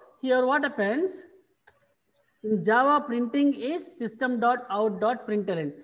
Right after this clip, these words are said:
Whereas in C, it is C, the percentage D, percentage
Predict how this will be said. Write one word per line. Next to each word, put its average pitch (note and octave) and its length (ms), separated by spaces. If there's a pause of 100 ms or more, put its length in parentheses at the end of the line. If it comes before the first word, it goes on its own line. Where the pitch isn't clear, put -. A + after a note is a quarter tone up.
(200)
Whereas B3 320
in B3+ 140
C, D4 800 (460)
it A#3 180
is D4 360 (680)
C, D4+ 680 (920)
the G3 680 (140)
percentage B3 640
D, C4 180
percentage B3+ 760